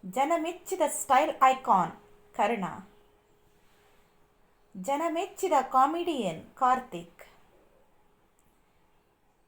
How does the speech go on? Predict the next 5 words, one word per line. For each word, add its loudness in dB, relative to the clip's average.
ಜನ -2
ಮೆಚ್ಚಿದ -4
ಜೋಡಿ -4
ಚಾರು -2
ರಾಮಚಾರಿ, -8